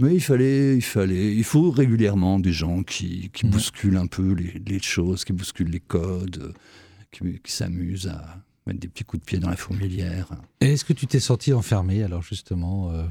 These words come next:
Speaker 2: par ces codes ?
Speaker 1: Non, je me suis toujours senti extrêmement libre.
Speaker 2: Ah, c'est ça, ouais.
Speaker 1: Ouais,
Speaker 2: Ouais.
Speaker 1: ouais, ouais, ouais, ouais, oui, oui. Et tout ça est un jeu, en fait, et, euh,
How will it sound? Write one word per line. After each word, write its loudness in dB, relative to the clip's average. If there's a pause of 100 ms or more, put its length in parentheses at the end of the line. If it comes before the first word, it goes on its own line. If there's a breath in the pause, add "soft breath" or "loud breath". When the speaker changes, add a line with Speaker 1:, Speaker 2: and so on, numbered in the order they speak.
(120)
Speaker 2:
par -4
ces 0
codes ? -4 (1300)
Speaker 1:
Non, 6
je 0
me 6
suis -4
toujours 2
senti 0 (280)
extrêmement 2
libre. 0
Speaker 2:
Ah, 4
c'est -2
ça, 2
ouais. 2
Speaker 1:
Ouais, 2
Speaker 2:
Ouais. 2
Speaker 1:
ouais, -2
ouais, -
ouais, -6
ouais, -16 (280)
oui, -10 (160)
oui. -16 (840 soft breath)
Et 0
tout -8
ça 2
est 4
un 4
jeu, 4
en 0
fait, -6
et, -6
euh, -10